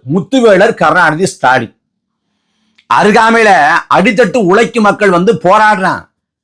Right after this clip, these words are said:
"தனியார் மயப்படுத்தாத, தனியார் மயப்படுத்தினா எனக்கான வாழ்வாதாரம் போகும்,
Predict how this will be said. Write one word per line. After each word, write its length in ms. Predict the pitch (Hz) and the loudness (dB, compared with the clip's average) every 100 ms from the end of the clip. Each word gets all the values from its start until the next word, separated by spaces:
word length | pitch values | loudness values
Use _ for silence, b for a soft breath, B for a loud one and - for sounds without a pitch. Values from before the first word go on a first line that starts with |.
| _ _ _ | _ _ _
"தனியார் 420 | 156 190 247 240 | -2 0 0 2
மயப்படுத்தாத, 920 | 214 208 180 180 208 175 170 190 151 | 0 0 0 0 0 0 2 0 0
தனியார் 300 | 139 190 214 | -2 0 2
மயப்படுத்தினா 460 | 202 185 160 - 220 | 0 0 -4 0 0
எனக்கான 400 | 185 175 170 123 | 0 -2 -2 0
வாழ்வாதாரம் 560 | 147 214 226 202 202 | 0 2 2 2 0
போகும், 520 | 151 151 165 147 - | 0 -2 -2 -4 -8